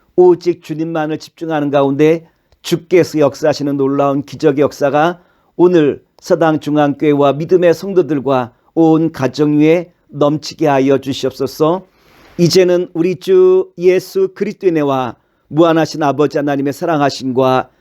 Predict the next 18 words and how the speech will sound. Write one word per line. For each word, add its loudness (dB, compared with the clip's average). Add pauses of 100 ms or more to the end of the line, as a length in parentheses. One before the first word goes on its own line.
(160)
성령님의 2
역사심이 -2 (420)
오늘 4
속회배를 2
마치고 -4
각자의 -4
삶으로 0
돌아가는 2 (340)
주의 4
거룩한 -2
자녀들 0
위에 2 (260)
이제로부터 2
영원토록 0
함께 -6
하시기를 -2 (160)
간절히 2
축원하옵나이다. -2